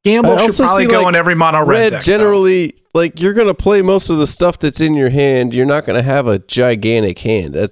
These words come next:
Speaker 2: red is not
Speaker 1: Yeah.
Speaker 2: built around having a large hand of cards. So, like, when you play this card, you're gonna have a smaller, more succinct, tight-knit group of cards, which
Speaker 1: Sure.
Speaker 2: kills your chances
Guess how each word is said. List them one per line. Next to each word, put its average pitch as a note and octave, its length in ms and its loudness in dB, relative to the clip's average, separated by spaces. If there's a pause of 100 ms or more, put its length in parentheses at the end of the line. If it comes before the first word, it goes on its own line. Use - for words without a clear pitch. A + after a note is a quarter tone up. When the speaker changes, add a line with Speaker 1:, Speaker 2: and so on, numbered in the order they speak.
Speaker 2:
red A#2+ 320 -2
is A2 140 -2
not A#2 100 -2
Speaker 1:
Yeah. G#2 120 -2
Speaker 2:
built A2 280 -2
around G2+ 300 -2
having G#2 280 -2
a F2+ 60 -6
large F#2 300 -4
hand G#2 200 -4
of B1+ 100 -16
cards. F2 360 -4 (460)
So, A#2+ 120 -2
like, A2+ 200 0
when A#2 100 0
you A2+ 100 0
play F#3+ 240 0
this C#3+ 220 -2
card, A#2 300 -2
you're A#2+ 100 -2
gonna B2 160 2
have B2+ 220 -2
a B2+ 80 0
smaller, A#2 760 -2 (720)
more G#2+ 320 2
succinct, C3+ 760 -2 (680)
tight-knit C3 680 -2 (1400)
group C#3 280 -2
of A#2+ 100 -4
cards, D#3 480 -4 (880)
which A2 140 -4
Speaker 1:
Sure. - 80 -10
Speaker 2:
kills D#3 280 -2
your C3+ 100 0
chances C3+ 640 -6